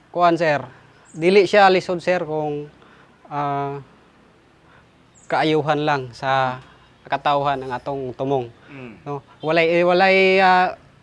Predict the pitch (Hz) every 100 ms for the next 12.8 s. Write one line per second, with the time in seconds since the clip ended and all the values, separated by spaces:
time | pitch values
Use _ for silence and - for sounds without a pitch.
0 | - 170 180 196 180 175 185 180 190 165
1 | 151 - - 151 160 165 151 - 156 170
2 | 175 156 - - 160 180 185 175 170 151
3 | 147 151 151 151 147 - - - - -
4 | 147 156 147 147 127 113 - - - 135
5 | 131 135 135 131 127 123 120 - - 117
6 | - 95 - 120 113 - - - - -
7 | - - 151 143 135 - - - - -
8 | - - - - - 170 160 196 196 190
9 | 190 - 143 143 120 123 - 110 95 -
10 | 107 92 92 85 101 98 92 95 90 69
11 | 87 85 87 104 104 104 98 107 101 98
12 | 101 98 98 98 98 95 85 95